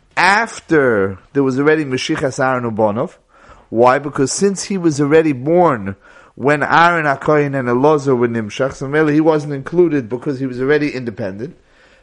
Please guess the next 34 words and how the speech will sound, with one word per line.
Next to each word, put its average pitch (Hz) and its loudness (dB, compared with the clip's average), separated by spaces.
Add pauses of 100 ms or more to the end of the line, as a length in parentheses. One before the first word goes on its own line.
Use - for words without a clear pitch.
So 147 -6
Meli 190 2
had 180 2
to 196 -14
be 208 -8
given 254 -8
kuna 269 -8
separately 247 -2
after 202 0
the 170 -10
Maisa 165 -4
with 139 -8
Zimri. 101 -8 (760)
Question 156 -2
is, 143 0
the 139 -12
Meshech 151 -8
Chochmah 208 -4
says 147 -2 (480)
that - -2
Pinchas, 208 -4 (320)
even 208 -4
before 208 2
that 165 2
point, 165 0
was 151 -6
able 202 2
to 180 -2
eat 139 2
Truma. 113 -4
Why? 85 -4 (180)
Because 120 -6
Achilas 180 -2
Truma 104 -10